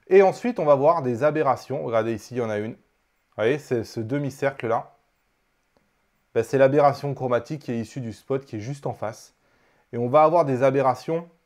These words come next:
Vous voyez ici, regardez la différence entre ces deux images. Ici, on a les spots qui sont pas allumés. Et on a un contraste qui, quelque part, j'ai envie de le qualifier d'à peu près normal. Et à la seconde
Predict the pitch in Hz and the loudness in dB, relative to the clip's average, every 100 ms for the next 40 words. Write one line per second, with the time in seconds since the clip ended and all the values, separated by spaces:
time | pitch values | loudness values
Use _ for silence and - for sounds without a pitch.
0 | _ _ - _ _ _ _ - 143 220 | _ _ -20 _ _ _ _ 0 2 2
1 | 196 - 185 156 143 143 127 185 - 185 | -2 0 2 4 4 4 2 0 0 0
2 | 175 147 139 - 139 147 143 175 151 165 | -2 -6 -6 -4 -4 -2 0 -2 -2 -8
3 | 139 233 196 139 135 175 175 131 127 117 | -6 -2 0 0 0 -4 -4 -8 -8 -2
4 | - 139 117 _ _ _ _ _ _ _ | -2 -2 -6 _ _ _ _ _ _ _
5 | _ - 131 151 180 165 156 139 196 - | _ -4 0 4 2 2 0 2 2 0
6 | 127 170 156 156 - 180 160 135 120 135 | -2 -2 0 0 4 4 2 -2 0 -2
7 | 123 110 110 104 - 165 135 110 104 - | -4 -4 -4 -4 -6 -2 -2 -4 -10 -6
8 | 151 131 120 110 101 - _ _ - 127 | -4 -2 -2 0 -2 -4 _ _ -6 2
9 | 131 139 143 - 254 196 208 190 117 | 2 2 -4 -6 -4 0 0 -2 -6